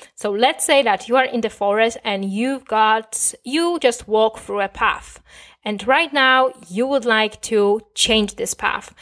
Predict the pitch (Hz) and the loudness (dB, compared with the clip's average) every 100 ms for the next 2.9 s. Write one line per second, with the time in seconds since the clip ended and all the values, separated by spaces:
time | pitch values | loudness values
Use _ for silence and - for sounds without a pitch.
0 | - - - 226 208 202 202 294 330 330 | -20 -20 -4 0 2 0 0 0 0 -2
1 | - 233 - 220 220 214 202 196 196 - | 0 0 0 0 0 -2 -4 -4 -6 -4
2 | 202 208 247 302 302 - 208 190 | -6 -4 -2 0 -2 -4 -2 -4